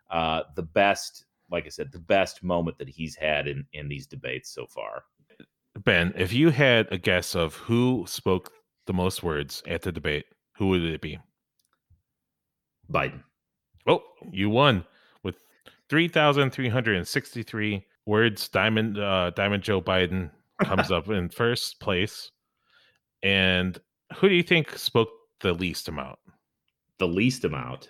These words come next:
Speaker 2: Yes.
Speaker 1: Um, maybe Amy Klobuchar.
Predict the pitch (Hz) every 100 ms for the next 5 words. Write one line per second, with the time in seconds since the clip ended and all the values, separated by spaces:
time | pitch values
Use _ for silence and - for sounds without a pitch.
0 | - 87 73 - - - _ _ _ _
1 | _ _ _ _ _ - _ _ - 90
2 | 85 82 80 78 78 80 78 78 - _
3 | _ - 98 95 87 87 95 95 - 82
4 | 69 - 53 55